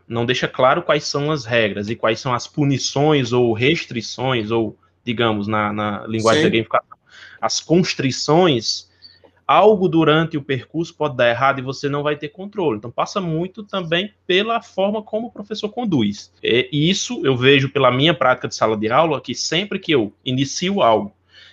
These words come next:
Speaker 1: seja no processo avaliativo, ou na aula, na aula expositiva, ou numa atividade mais prática, numa atividade mais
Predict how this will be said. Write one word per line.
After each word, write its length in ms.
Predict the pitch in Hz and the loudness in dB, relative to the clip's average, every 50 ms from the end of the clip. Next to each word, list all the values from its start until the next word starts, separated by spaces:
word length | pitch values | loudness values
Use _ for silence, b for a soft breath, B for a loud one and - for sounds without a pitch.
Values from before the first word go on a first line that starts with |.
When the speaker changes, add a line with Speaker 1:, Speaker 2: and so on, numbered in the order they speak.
| b | b
Speaker 1:
seja 340 | - - - 117 120 113 127 | -10 -2 0 2 2 2 2
no 120 | 123 117 - | 0 0 0
processo 360 | 120 117 - - 113 - 123 | 0 -2 0 0 -2 -2 0
avaliativo, 920 | 110 113 117 117 123 123 120 - - 110 110 117 127 123 117 104 104 107 | 2 2 2 4 4 2 2 0 -4 -6 -4 -2 -2 -2 -2 -4 -4 -2
ou 80 | 107 110 | -2 -2
na 100 | 113 110 | 0 -2
aula, 380 | 107 107 110 113 110 110 104 101 | -2 -2 -2 0 0 0 -2 -2
na 160 | 104 107 104 | -6 -6 -2
aula 200 | 104 110 110 110 | 0 0 0 0
expositiva, 840 | 110 - - - 117 113 113 107 - _ 104 107 113 117 110 101 104 | -2 -6 -8 -8 -6 -6 -6 -10 -10 _ -8 -6 -4 -4 -4 -2 -2
ou 120 | 107 107 | -2 -2
numa 200 | 113 113 113 113 | -2 -2 -2 -2
atividade 720 | 110 - 113 101 113 107 101 104 107 104 107 104 101 - - - | -2 -4 -6 -8 -6 0 2 2 2 2 0 -4 -4 -6 -10 -10
mais 400 | 104 107 104 107 104 - - - | -4 -2 -2 -2 -2 -4 -8 -10
prática, 680 | - - 101 101 107 117 120 113 104 - _ - 110 | -6 -8 -6 -6 -6 -8 -8 -8 -8 -8 _ -6 -6
numa 320 | 107 107 107 101 101 107 104 | -6 -6 -10 -12 -14 -16 -16
atividade 400 | 104 - 107 104 104 104 104 107 | -16 -18 -8 -4 -4 -4 -4 -4
mais 200 | 113 110 107 | -6 -6 -8